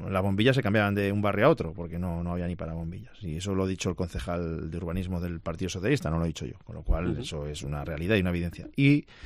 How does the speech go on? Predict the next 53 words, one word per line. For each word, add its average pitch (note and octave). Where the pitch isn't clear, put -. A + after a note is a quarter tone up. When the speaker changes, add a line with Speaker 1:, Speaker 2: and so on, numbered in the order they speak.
Speaker 1:
pues, A#2
sin A#2
embargo, B2+
después G#2
de A2
siete A#2+
años, C3+
pues, F#2
estamos G2+
ante F#2
una G2
situación G2
que, -
gracias E2+
al F2
rigor F#2
y G2+
a E2
la D#2
buena E2+
gestión, C3+
pues, E2+
nos D#2+
permite F2
que F#2+
los F2+
vecinos F#2+
puedan F#2+
disfrutar G2
de F#2+
una F#2+
feria G2
al, G#2+
al F2+
alcance G#2
de G2+
todos, D3+
para E2
que D#2+
todo F2+
el F#2
mundo, G2+
en, E2+
con D2+
independencia F2
de F#2
sus F#2+
circunstancias F#2
personales, G#2+
pueda F2
disfrutar F#2
de A#2+
ella, C3